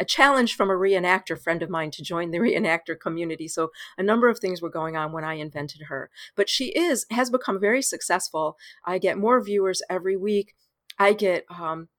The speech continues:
messages from all over the country about how much people are enjoying, um,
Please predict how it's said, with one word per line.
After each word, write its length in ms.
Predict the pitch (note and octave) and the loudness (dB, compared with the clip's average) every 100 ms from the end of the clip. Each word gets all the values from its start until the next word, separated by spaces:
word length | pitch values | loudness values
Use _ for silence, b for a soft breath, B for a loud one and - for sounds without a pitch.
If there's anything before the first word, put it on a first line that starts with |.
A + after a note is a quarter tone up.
| B B - | B B 0
messages 440 | B3+ B3+ A3+ G#3 | 0 0 -2 -2
from 160 | - F3+ | -2 0
all 180 | G3 G#3+ | 4 6
over 160 | B3 G3+ | 4 0
the 80 | F3 | -4
country 440 | - G#3 - D#3 | -4 -4 -4 -6
about 300 | D#3+ C#3+ - | -2 -4 -4
how 120 | F#3 | -4
much 220 | F3+ - | -4 -6
people 260 | - F#3 F3+ | -6 -2 0
are 160 | E3+ E3 | 2 0
enjoying, 720 | E3 E3 A#3+ B3+ E3+ D#3+ E3 B B B | -2 0 2 2 -2 -6 -10 B B B
um, 440 | E3+ E3+ E3+ E3 | -4 -4 -4 -8